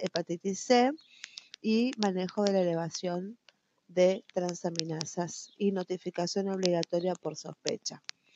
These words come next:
Empezamos con la introducción. En el traps número tres, el grupo de virus que provoca infección e inflamación aguda y o crónica del hígado,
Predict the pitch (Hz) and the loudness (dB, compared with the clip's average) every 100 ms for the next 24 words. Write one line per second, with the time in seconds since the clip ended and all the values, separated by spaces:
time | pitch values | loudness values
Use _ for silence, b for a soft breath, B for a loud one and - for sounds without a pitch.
0 | b b b b b b b _ _ _ | b b b b b b b _ _ _
1 | _ _ - 233 233 240 247 214 208 214 | _ _ 0 2 4 4 8 8 8 4
2 | - - 185 185 185 190 202 233 - - | 2 4 6 6 6 8 8 8 4 8
3 | 320 311 294 285 - _ _ _ _ - | 10 10 8 2 -4 _ _ _ _ -20
4 | - _ _ _ _ - 175 190 180 190 | -20 _ _ _ _ 0 2 0 8 10
5 | 185 - - 190 185 180 180 247 269 262 | 10 8 2 2 4 4 4 6 8 8
6 | - - _ - - 202 208 208 233 214 | 2 -10 _ -14 4 8 8 6 6 8
7 | 202 208 214 - 185 185 180 180 - 190 | 6 6 2 0 0 4 6 6 4 2
8 | - 247 247 214 208 - 208 208 - 180 | 2 0 2 0 0 2 2 2 2 2
9 | 196 196 196 185 175 - 185 180 190 196 | 2 2 2 2 -2 -2 0 0 4 6
10 | 185 180 - 202 196 - - 190 190 - | 6 4 0 2 2 0 2 4 4 0
11 | _ - 190 185 175 175 180 170 170 185 | _ 4 6 6 0 -2 2 4 6 6
12 | 185 180 175 202 | 4 4 6 4